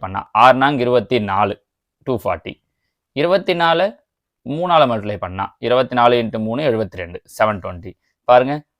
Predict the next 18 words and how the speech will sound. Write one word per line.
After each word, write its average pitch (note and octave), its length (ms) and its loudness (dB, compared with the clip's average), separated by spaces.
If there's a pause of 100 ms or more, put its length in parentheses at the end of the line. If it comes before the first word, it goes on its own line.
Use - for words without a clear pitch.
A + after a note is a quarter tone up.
(120)
ஃபர்ஸ்ட் A#2+ 320 0
ஃபைவால C3 580 4
மல்டிப்ளை A#2+ 240 -2
பண்ணிருக்காங்க, B2 400 -2 (520)
அடுத்து B2 320 -2
ஃபோரால, C3 520 4 (360)
அடுத்து C#3 540 0
த்ரீயால. G2+ 360 -2 (500)
இப்போ G#3 320 -2
உங்களால D3 220 4 (120)
சொல்ல G#2 180 -4
முடியும் F#2 260 -8
பாருங்க, F2 240 -8 (200)
இது B2+ 140 2
எதால C#3 220 4
மல்டிப்ளை B2+ 280 0
பண்ணணும்? B2+ 340 -2 (420)
டூவால. G#2 300 0